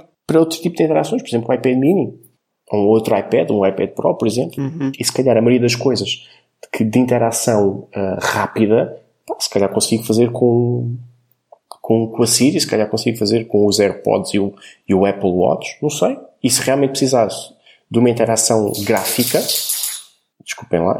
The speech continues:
Speaker 1: é aqui a cadela outra vez a, a abanar-se. <laughs>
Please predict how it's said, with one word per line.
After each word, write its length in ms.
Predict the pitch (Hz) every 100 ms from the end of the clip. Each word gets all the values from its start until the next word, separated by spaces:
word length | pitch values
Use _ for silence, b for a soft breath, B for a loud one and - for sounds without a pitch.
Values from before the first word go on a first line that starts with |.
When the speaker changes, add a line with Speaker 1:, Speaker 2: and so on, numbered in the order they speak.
| -
Speaker 1:
é 80 | 87
aqui 260 | - -
a 80 | 87
cadela 320 | - 90 87
outra 240 | - - -
vez 200 | 87 -
a, 180 | - - - -
a 60 |
abanar-se. 520 | 85 90 131 - - _ _ -
<laughs> 840 | - - - - - - - -